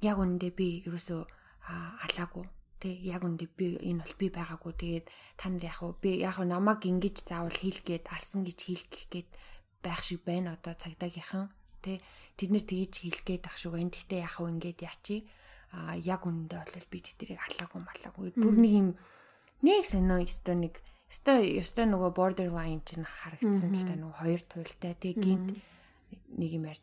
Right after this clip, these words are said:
Speaker 1: байгаа, гинт өөр юм болол.
Speaker 2: Нэг
Speaker 1: Амар
Speaker 2: дэшээ, нэг
Speaker 1: сонио.
Speaker 2: доошоо
Speaker 1: Тэ,
Speaker 2: олоод.
Speaker 1: би бүр амар гайхчихсан. Энэ бол эрүүл хүн биш байх л гэж бодож
Speaker 2: Мгм.
Speaker 1: байсан.
Speaker 2: Тийм.
Speaker 1: Та нар ч гэсэн тэр ярилцлагыг үзвэл харах, харах байх.
Speaker 2: Мгм.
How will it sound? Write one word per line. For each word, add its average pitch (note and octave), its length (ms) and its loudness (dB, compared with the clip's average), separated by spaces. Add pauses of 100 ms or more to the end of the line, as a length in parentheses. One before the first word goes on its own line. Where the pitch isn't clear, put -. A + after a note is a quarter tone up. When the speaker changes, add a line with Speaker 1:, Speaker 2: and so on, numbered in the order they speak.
Speaker 1:
байгаа, D#3 160 -14
гинт D#3 240 -8
өөр E3 240 -2
юм D#3 100 -6
болол. - 440 -16 (800)
Speaker 2:
Нэг G#3+ 200 2
Speaker 1:
Амар G3 160 6
Speaker 2:
дэшээ, G3 240 6
нэг G3 160 4
Speaker 1:
сонио. F#3 160 4
Speaker 2:
доошоо F#3+ 280 4 (120)
Speaker 1:
Тэ, A3 80 2
Speaker 2:
олоод. G#3+ 80 2
Speaker 1:
би A#3 80 8
бүр G#3 160 6
амар G3+ 240 2
гайхчихсан. G3 560 -4
Энэ F#3 80 0
бол F3+ 160 -4
эрүүл A3+ 240 6
хүн F#3 240 2
биш - 240 -6
байх F#3+ 160 -2
л - 80 -14
гэж F3+ 160 -10
бодож F#3+ 240 2
Speaker 2:
Мгм. F#3+ 160 0
Speaker 1:
байсан. G3 240 -4 (720)
Speaker 2:
Тийм. A3 100 -6
Speaker 1:
Та G3+ 140 4
нар G#3+ 160 8
ч - 80 -4
гэсэн E3+ 160 -2
тэр E3 140 -2 (100)
ярилцлагыг - 560 -2
үзвэл - 320 -8
харах, E3 280 -10 (120)
харах - 360 -8 (120)
байх. - 160 -8 (400)
Speaker 2:
Мгм. G3+ 280 -12